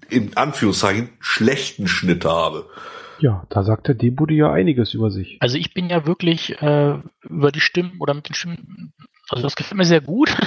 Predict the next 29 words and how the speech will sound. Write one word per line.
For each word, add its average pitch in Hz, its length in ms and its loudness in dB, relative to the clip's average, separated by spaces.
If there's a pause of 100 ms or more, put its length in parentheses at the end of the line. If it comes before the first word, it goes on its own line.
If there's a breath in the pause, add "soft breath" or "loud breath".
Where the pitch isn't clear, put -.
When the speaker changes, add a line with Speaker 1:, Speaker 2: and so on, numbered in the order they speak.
(100)
Speaker 3:
<laughs> - 260 -12
Die 175 80 -4
Kombination 180 840 0
heißt - 280 4
ja 180 100 -4
nicht 160 140 -10
ohne 165 220 -4
Grund 160 300 -4
der 151 140 4
Harte 170 240 2
und 156 80 -4
der 135 140 4
Zarte. 147 420 4
Ich 170 100 -2
muss 160 140 -4
sagen, 151 300 2
diese, 127 480 2 (240)
diese, 117 760 2
äh, 123 60 -12 (460)
die 120 80 -4
Stimmen 120 320 0
sind 190 160 0
wirklich 175 240 -2
gut - 220 -10
für 151 80 -10
den 170 100 -2
Podcast, - 420 0
habe 127 80 2
ich 131 80 -4